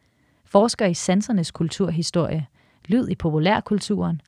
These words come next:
og mediernes antropologi. Han er hovedforsker ved Sound Studies Lab.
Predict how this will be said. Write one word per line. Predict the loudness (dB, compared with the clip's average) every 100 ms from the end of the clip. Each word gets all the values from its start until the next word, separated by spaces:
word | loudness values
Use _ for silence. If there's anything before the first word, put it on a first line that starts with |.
| 0
og | 4
mediernes | 4 2 0 0 0 0
antropologi. | 0 2 0 0 0 0 -6 -6 _ _ _ _ _ _ -2
Han | 2
er | 4
hovedforsker | 4 4 2 2 2 0 -4 -4
ved | -4
Sound | -2 0 0
Studies | 0 -2 -2 -6 -8 -4
Lab. | -4 -4